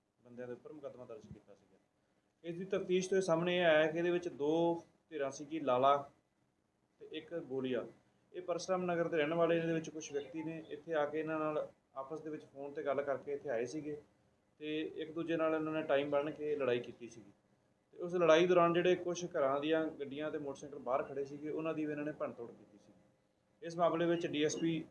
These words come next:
ਸਿਟੀ ਟੂ ਸ਼੍ਰੀ ਸਰਬਜੀਤ ਸਿੰਘ ਜੀ, ਉਹਨਾਂ ਦੀ ਟੀਮਸ ਵੱਲੋਂ ਮਿਹਨਤ ਕਰਦਿਆਂ ਹੋਇਆਂ, ਇਨਵੈਸਟੀਗੇਸ਼ਨ ਕਰਦਿਆਂ ਜਿਹੜੇ ਦੋਸ਼ੀ ਸੀਗੇ ਮੁਕੱਦਮੇ ਦੇ, ਬਾਰਾਂ ਦੋਸ਼ੀ ਹੈ ਟੋ-, ਟੋਟਲ, ਉਹਨਾਂ ਨੂੰ ਅਸੀਂ ਗ੍ਰਿਫਤਾਰ ਕਰ ਲਿਆ। ਗ੍ਰਿਫਤਾਰ ਕਰਕੇ ਜਿਹੜਾ ਹੈਗਾ, ਉਹਨਾਂ ਦੇ ਵਿੱਚ ਜਿਹੜੇ ਉਹਨਾਂ ਨੇ, ਅਹ,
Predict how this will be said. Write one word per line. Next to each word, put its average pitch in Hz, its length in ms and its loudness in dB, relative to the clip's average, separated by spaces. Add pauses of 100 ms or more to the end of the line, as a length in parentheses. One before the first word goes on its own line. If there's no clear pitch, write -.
(160)
ਸਿਟੀ 165 220 -2
ਟੂ 156 320 -4 (760)
ਸ਼੍ਰੀ 139 160 -14
ਸਰਬਜੀਤ 147 380 -6
ਸਿੰਘ 151 200 -10
ਜੀ, 147 160 -10 (100)
ਉਹਨਾਂ 156 140 -12
ਦੀ 160 60 -6
ਟੀਮਸ 151 320 -8
ਵੱਲੋਂ 147 340 0 (840)
ਮਿਹਨਤ 151 220 -10
ਕਰਦਿਆਂ 143 320 -4
ਹੋਇਆਂ, 147 180 2
ਇਨਵੈਸਟੀਗੇਸ਼ਨ 139 540 -2
ਕਰਦਿਆਂ 139 340 -10
ਜਿਹੜੇ 147 160 -6
ਦੋਸ਼ੀ 135 400 -8
ਸੀਗੇ 143 200 -8
ਮੁਕੱਦਮੇ 135 420 -10
ਦੇ, 143 100 -8
ਬਾਰਾਂ 139 380 2
ਦੋਸ਼ੀ 147 360 -2
ਹੈ 139 40 0
ਟੋ-, 135 240 -12
ਟੋਟਲ, 123 200 -20 (500)
ਉਹਨਾਂ 151 180 -8
ਨੂੰ 156 100 0
ਅਸੀਂ 151 180 -6
ਗ੍ਰਿਫਤਾਰ 127 420 0
ਕਰ 123 160 -4
ਲਿਆ। 120 220 -8 (880)
ਗ੍ਰਿਫਤਾਰ 151 380 4
ਕਰਕੇ 156 320 0
ਜਿਹੜਾ 156 240 0
ਹੈਗਾ, 143 280 2
ਉਹਨਾਂ 151 340 -4
ਦੇ 156 60 0
ਵਿੱਚ 151 220 -2
ਜਿਹੜੇ 151 200 -4
ਉਹਨਾਂ 151 160 -2
ਨੇ, 151 240 -4 (380)
ਅਹ, 113 160 -14